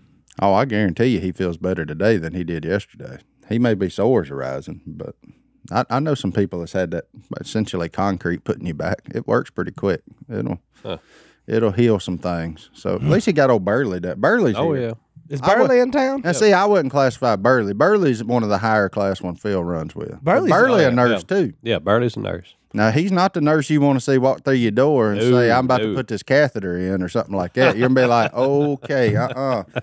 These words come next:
Speaker 1: 'Cause Burley is a very apt nickname.
Speaker 3: Yeah,
Speaker 1: I mean, the
Speaker 3: well,
Speaker 1: boy's
Speaker 3: he's
Speaker 2: Yeah.
Speaker 1: bigger than
Speaker 2: We
Speaker 1: me.
Speaker 2: got a picture of Burley. I got a picture of him.
Speaker 3: He's about six five.
Speaker 1: Yeah.
Speaker 3: Got a beard bigger than any of us in this room.
Speaker 1: So imagine you're in a bad spot. You end up in the hospital. You're writhing in pain. You just need some release. You're th-, relief. You're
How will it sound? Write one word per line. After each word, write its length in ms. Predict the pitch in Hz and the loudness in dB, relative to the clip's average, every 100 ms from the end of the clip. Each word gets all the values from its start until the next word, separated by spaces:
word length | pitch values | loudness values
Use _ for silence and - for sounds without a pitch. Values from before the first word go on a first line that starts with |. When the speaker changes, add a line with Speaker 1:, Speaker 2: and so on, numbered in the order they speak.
| - - | -8 -6
Speaker 1:
'Cause 120 | 135 113 | -6 -2
Burley 520 | 151 202 214 156 135 | 0 2 4 2 2
is 140 | 117 | 0
a 80 | 110 | -2
very 460 | 104 135 160 160 - - | 0 0 2 -2 -4 -2
apt 420 | 131 120 - - - - | 2 2 -2 -12 -20 -8
nickname. 500 | 107 123 98 92 82 104 | -4 -4 -4 -6 -4 2
Speaker 3:
Yeah, 60 | |
Speaker 1:
I 40 | 156 | 4
mean, 120 | 156 | 6
the 60 | |
Speaker 3:
well, 100 | 139 | 6
Speaker 1:
boy's 180 | - 214 | 6 4
Speaker 3:
he's 80 | - | 4
Speaker 2:
Yeah. 160 | 165 180 | 2 2
Speaker 1:
bigger 180 | 151 | 2
than 160 | 113 98 | 2 2
Speaker 2:
We 120 | 180 | 4
Speaker 1:
me. 40 | 233 | 4
Speaker 2:
got 160 | 196 | 2
a 40 | 143 | 2
picture 340 | 170 180 143 | 0 0 -2
of 100 | 117 | 2
Burley. 220 | 151 156 | 2 2
I 140 | 131 196 | 0 -2
got 160 | 147 | -2
a 20 | 107 | -2
picture 360 | 131 113 95 | -2 -4 -2
of 180 | 98 110 | -2 -2
him. 120 | 117 180 | -4 -4
Speaker 3:
He's 200 | 214 254 | 0 2
about 300 | 233 220 - | 2 0 0
six 360 | - 247 - - | -4 -6 -6 -8
five. 680 | 220 202 185 175 175 - _ _ _ _ _ _ _ _ 131 | -2 0 2 2 0 -2 _ _ _ _ _ _ _ _ 2
Speaker 1:
Yeah. 220 | 107 76 165 | 2 0 0
Speaker 3:
Got 180 | 175 165 | 2 4
a 20 | |
beard 380 | 160 196 208 185 | 4 6 4 2
bigger 280 | 196 190 | 0 2
than 120 | 175 170 | 0 2
any 220 | 175 180 | 2 2
of 80 | 170 | 2
us 220 | 170 - | 0 0
in 100 | 170 | -2
this 200 | 165 - | -4 -2
room. 240 | 156 147 | -2 0
Speaker 1:
So 100 | 139 | 2
imagine 480 | 120 143 156 131 117 | 4 4 4 2 2
you're 200 | 139 170 | 2 4
in 120 | 151 | 2
a 40 | 110 | 2
bad 420 | 98 113 117 110 | 2 4 4 2
spot. 420 | - 101 90 - | -2 -2 -2 -4
You 140 | 120 123 | -2 0
end 160 | 110 | 2
up 160 | 104 98 | 0 0
in 100 | 95 | -4
the 60 | |
hospital. 640 | 90 92 90 - 87 90 92 | -2 -2 -4 -6 -6 -4 -2
You're 200 | 104 95 | -2 0
writhing 600 | 95 98 110 110 107 101 | 0 2 2 2 0 0
in 180 | 92 | -2
pain. 380 | 90 101 98 98 | -4 -2 -2 0
You 120 | 101 | -2
just 220 | 107 107 104 | 0 -2 0
need 180 | 101 - | -4 -4
some 200 | 95 92 | -4 -4
release. 400 | 95 101 98 - | -2 -2 -2 -4
You're 120 | 110 | -4
th-, 220 | - - - | -6 -16 -6
relief. 480 | 98 95 101 95 | 0 2 2 2
You're 100 | 127 | 0